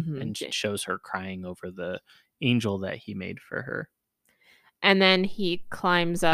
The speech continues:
Speaker 1: up.
Speaker 2: like the part where she's interviewing and she's like, "Did I have a crush on the Grin-, the Grinch? Absolutely not." And she's like, "I,
Speaker 1: "I didn't
Speaker 2: I
Speaker 1: ask
Speaker 2: didn't
Speaker 1: you
Speaker 2: ask you
Speaker 1: that."
Speaker 2: that."
Speaker 1: She goes, "Oh,
Speaker 2: <laughs>
Speaker 1: right." But so then it shows the eight-year-old Grinch climbing up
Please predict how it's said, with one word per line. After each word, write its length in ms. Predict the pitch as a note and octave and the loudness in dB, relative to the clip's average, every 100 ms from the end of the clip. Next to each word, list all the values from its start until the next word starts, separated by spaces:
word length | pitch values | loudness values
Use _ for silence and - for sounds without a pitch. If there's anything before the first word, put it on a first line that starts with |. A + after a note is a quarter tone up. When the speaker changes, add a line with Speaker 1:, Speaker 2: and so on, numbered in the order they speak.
| E3 | 6
Speaker 1:
up. 120 | C3+ | 6
Speaker 2:
like 120 | D#3+ | 6
the 120 | F3+ | 4
part 260 | - B2 A#2 | 4 2 4
where 120 | A#2+ | 2
she's 240 | - A#2 | 2 0
interviewing 520 | G#2+ G#2 G#2+ G#2+ G#2 G#2 | 2 2 2 4 4 2
and 100 | G#2+ | -2
she's 160 | A#2 | -2
like, 160 | G#2 - | 0 2
"Did 140 | C3 | 6
I 60 | C3+ | 6
have 160 | B2 A#2+ | 6 2
a 60 | |
crush 340 | - G#2 - - | 0 0 0 2
on 100 | F#3 | 2
the 80 | |
Grin-, 400 | G3 - B3 C4+ - | 2 2 2 0 0
the 80 | - | 0
Grinch? 340 | - B3 C4 - | 4 4 4 4
Absolutely 640 | A#3 - - B2+ G#2+ B2 B2+ | 2 2 2 4 4 2 4
not." 320 | F#3 G#3 - | 4 4 4
And 140 | C3+ B2 | -2 -4
she's 160 | C#3+ | -4
like, 200 | G2+ F#2+ - - - | -4 -8 -12 -14 -4
"I, 140 | E3 | 0
Speaker 1:
"I 40 | |
didn't 120 | E3 D3+ | 2 2
Speaker 2:
I 40 | |
Speaker 1:
ask 80 | C#3+ G3+ | 0 -2
Speaker 2:
didn't 80 | F#3+ | -4
Speaker 1:
you 60 | E3+ | -4
Speaker 2:
ask 160 | E3 - | -4 -6
you 60 | |
Speaker 1:
that." 40 | F#3+ | -6
Speaker 2:
that." 220 | G2 G#2 | -6 -6
Speaker 1:
She 100 | - | -2
goes, 120 | F3+ A#3+ | 2 4
"Oh, 360 | D#4 F4+ G3 D3 - - | 6 8 6 4 -8 -4
Speaker 2:
<laughs> 200 | G3+ - | -4 2
Speaker 1:
right." 520 | D#4 E4 C4+ A3 G#3 - D#3 - F#3+ - - - - - - - _ _ _ | 6 6 6 4 0 -4 -10 -2 -2 -2 -6 -8 -14 -18 -20 -20 _ _ _
But 260 | A#3 G#3+ - | 8 8 6
so 160 | - A3 | 2 2
then 180 | A#3 | 2
it 140 | A3+ F3 | 2 0
shows 280 | - G#3 A3+ _ - | 2 2 2 _ 0
the 360 | E3 D#3+ D3 _ - | 2 2 0 _ 0
eight-year-old 520 | F#3 G#2+ E3 D#3+ D#3 | 0 2 0 0 -2
Grinch 320 | D#3 D#3+ D#3+ - | -2 -4 -4 -10
climbing 500 | - D#3+ D#3 D3+ - | -6 -4 -2 -4 0
up 220 | D#3 - | -2 -2